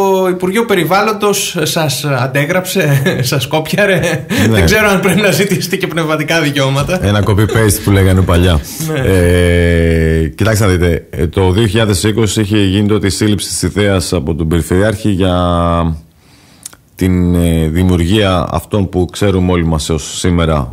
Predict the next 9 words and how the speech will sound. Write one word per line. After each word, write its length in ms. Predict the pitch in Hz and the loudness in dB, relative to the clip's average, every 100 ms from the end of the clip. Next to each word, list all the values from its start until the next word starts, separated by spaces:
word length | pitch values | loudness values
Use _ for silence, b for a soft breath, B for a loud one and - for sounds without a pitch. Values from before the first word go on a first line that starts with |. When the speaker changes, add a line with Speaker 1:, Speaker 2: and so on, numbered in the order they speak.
| - | -12
Speaker 2:
που 120 | - 85 | -4 0
λέγονται 260 | 90 80 | 2 2
ενεργειακές 440 | 87 80 80 92 - | 2 2 2 -2 0
κοινότητες 300 | 85 80 71 | 0 2 0
Δυτικής 280 | 71 67 69 | -2 -2 0
Ελλάδας, 400 | 85 139 131 101 | 0 2 0 -2
προκειμένου 440 | 98 - 95 104 | -2 0 2 2
να 80 | 95 | 2
υπάρξει 580 | 80 104 101 - 107 | 0 0 -2 0 0